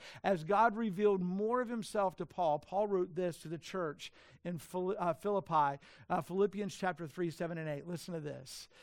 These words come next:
He says, "But everything that was gained to me, I've considered to be a loss because of Christ. More than that, I also consider everything to be lost in view of the surpassing value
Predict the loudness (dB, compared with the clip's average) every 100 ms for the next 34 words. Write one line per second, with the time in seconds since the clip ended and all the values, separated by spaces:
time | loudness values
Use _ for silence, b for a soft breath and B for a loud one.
0 | B 0 2 4 4 2 0 0 2 2
1 | -2 0 2 2 0 -2 -2 -2 0 -2
2 | -2 2 2 0 -4 -4 -4 -2 -2 -2
3 | -2 -2 0 0 0 -2 -8 -8 -6 -8
4 | -10 -4 0 0 0 -10 -18 -20 B B
5 | B 2 6 6 4 2 4 6 6 4
6 | 2 2 2 2 0 0 -2 -4 -4 -2
7 | 0 0 0 -2 -2 0 4 6 6 2
8 | -4 -2 -2 -2 -4 -6 -8 -4 0 2
9 | 2 -2 -4 -4 -2 0 0 -2 -2 -2